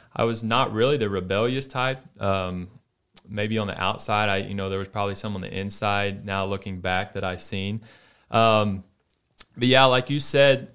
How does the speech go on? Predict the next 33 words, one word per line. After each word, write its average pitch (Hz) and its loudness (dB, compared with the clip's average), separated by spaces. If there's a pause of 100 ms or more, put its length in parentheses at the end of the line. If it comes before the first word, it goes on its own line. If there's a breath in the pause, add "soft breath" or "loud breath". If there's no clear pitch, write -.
(240)
you 131 -2
know, 120 4
sexuality 123 0
and 104 -4
sex, 117 -2
you 120 -4
know, 113 0
is 110 -2
never 107 -2
talked 117 -4
about. 113 2
You 110 -4
know, 107 -2
I 101 -2
might 104 0
have 101 -4
had 101 -2
one 101 -4
talk 104 -2
with 101 -12
my 98 -6
dad 98 -2
or 98 -4
something 101 -8
at 92 -12
some 95 -4
point, 123 -2
but - -6
other 127 2
than 104 -2
that, 113 2
you 107 -4
know, 101 -4